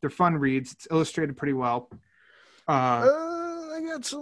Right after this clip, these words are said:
Speaker 2: like, Outsiders Volume three. I got
Speaker 1: Okay.
Speaker 2: some, like, Wonder Woman Volume four. You know, I got other things I gotta do first.
Speaker 1: Okay,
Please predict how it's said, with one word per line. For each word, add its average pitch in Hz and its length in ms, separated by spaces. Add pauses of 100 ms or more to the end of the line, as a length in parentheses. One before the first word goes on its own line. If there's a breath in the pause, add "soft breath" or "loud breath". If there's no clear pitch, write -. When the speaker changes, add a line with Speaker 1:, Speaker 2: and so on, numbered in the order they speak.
Speaker 2:
like, 240 280
Outsiders 220 840
Volume 190 580
three. 175 760
I 170 240
got 185 180
Speaker 1:
Okay. 107 160
Speaker 2:
some, 196 200
like, 175 260
Wonder 165 340
Woman 165 380
Volume 160 420
four. 160 640
You 170 100
know, 170 120
I 170 60
got 170 120
other 160 200
things 160 360
I 170 60
gotta 165 240
do 156 260
first. 165 560
Speaker 1:
Okay, 277 380